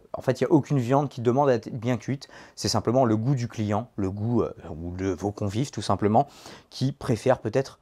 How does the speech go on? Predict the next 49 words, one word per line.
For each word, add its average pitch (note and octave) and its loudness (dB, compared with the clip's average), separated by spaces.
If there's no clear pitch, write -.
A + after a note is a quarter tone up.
une B2 -4
viande C3+ 2
bien A#2 0
cuite. - -8
C'est D3 2
sacrilège, C3 2
c'est - -4
hérétique, E3 0
c'est - 0
vrai, B3+ 4
on G#3 -2
peut C#3+ 0
le B2 0
dire. A2+ 2
Mais C#3+ 6
vous B2+ -2
pouvez A#2+ 0
faire C3 4
bien B2 4
cuit - -6
en A2 0
vérifiant A2 0
comme F#2+ -2
ça. - -12
Donc A#2 2
là, E3+ 10
de D#3 4
toute - -8
façon, D#3+ 2
visuellement, E3 4
on A#2+ -4
peut D3+ 8
avoir C3+ 6
un A#2+ 4
contrôle. B2+ 2
On A#2 2
voit C#3 6
qu'il C#3+ -2
y - -
a B2 2
un A#2+ 2
liseré B2 2
qui - -6
est G#2+ 0
encore G#2 0
complètement B2+ 0
cru C3+ -4
au A#2 -2
milieu. G#2 0